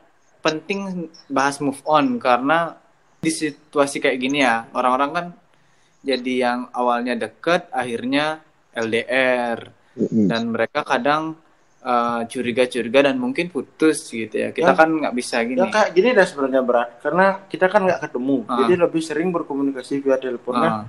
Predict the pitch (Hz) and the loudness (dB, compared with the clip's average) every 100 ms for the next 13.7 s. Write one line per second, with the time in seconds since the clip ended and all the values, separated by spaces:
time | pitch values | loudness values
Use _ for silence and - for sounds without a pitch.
0 | - 139 139 151 160 190 170 180 156 143 | -6 -4 -2 2 2 2 0 0 0 2
1 | 156 151 - 147 135 139 135 127 123 127 | 0 -2 -4 -2 2 2 0 -4 0 2
2 | 120 120 117 117 107 147 156 170 151 127 | 2 2 0 -4 2 4 8 6 6 2
3 | - 170 185 185 208 165 139 170 202 - | 4 6 6 4 -2 0 2 4 2 -2
4 | - - 151 143 143 143 175 147 - 170 | -2 6 8 8 4 4 2 0 2 8
5 | 160 135 123 104 - - 156 - 165 - | 8 8 2 0 -4 -6 -8 -6 -12 -10
6 | - 139 139 185 208 - _ - 131 139 | -4 -2 0 0 -2 -10 _ -6 -2 0
7 | 170 151 127 127 135 120 131 123 123 127 | 0 0 -2 -4 -4 -4 -6 -8 -10 -6
8 | 165 160 156 156 156 143 170 185 151 - | -2 -2 -2 -2 -2 -2 -2 -2 -6 -6
9 | 147 139 135 175 - _ - _ _ _ | -2 0 0 -2 -4 _ -20 _ _ _
10 | 156 160 156 156 151 151 147 143 131 135 | -6 -4 -2 0 0 0 0 -2 -4 0
11 | 175 196 165 143 151 147 139 - _ _ | 0 0 -2 -2 -2 -2 -6 -18 _ _
12 | - 143 143 135 147 143 135 123 185 208 | -2 0 2 0 2 2 2 6 8 8
13 | 143 127 120 120 147 143 123 | 6 4 4 4 6 6 6